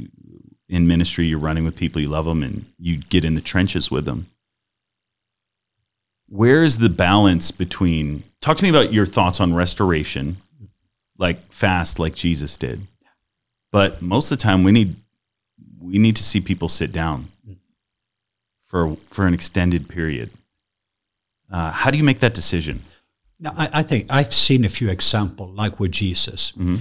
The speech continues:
Speaker 2: where you're able to get into the root and there is a whole totally transformation.
Speaker 1: Mm.
Speaker 2: But in most of the cases, it, it takes some time to going into the roots. And it is not just,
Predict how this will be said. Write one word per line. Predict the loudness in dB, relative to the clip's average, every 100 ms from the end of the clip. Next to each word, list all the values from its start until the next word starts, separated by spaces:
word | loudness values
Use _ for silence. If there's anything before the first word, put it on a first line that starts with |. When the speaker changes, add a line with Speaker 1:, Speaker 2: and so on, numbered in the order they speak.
| -6
Speaker 2:
where | -6 -4 -4 -6
you're | -10 -6
able | 0 2 2
to | -2
get | 0 -2 0
into | -2 -2 -2
the | -2
root | 0 0 0 -4 -8
and | -4 -4
there | -2
is | -2 -2
a |
whole | -2 0 0
totally | -2 -2 -2 -2
transformation. | -4 -2 -2 -2 -2 -4 -6 -10 -10 _ _ -8
Speaker 1:
Mm. | -2
Speaker 2:
But | 2
in | 4
most | 4 2 2 0
of | 0 -4
the | -4
cases, | -2 0 4 2 2 0 0 -2 -12 -18 -2
it, | 0 0
it | 0
takes | 0 0 -2 2
some | 2 2 0 -6
time | -12 -6 0 2 2 0
to | 0
going | 0 2
into | 0 0 -2
the | -2
roots. | -4 -6 -4 -6 -6 -18 -6
And | -2
it | 0
is | 0 2
not | 0
just, | 0 -2 -4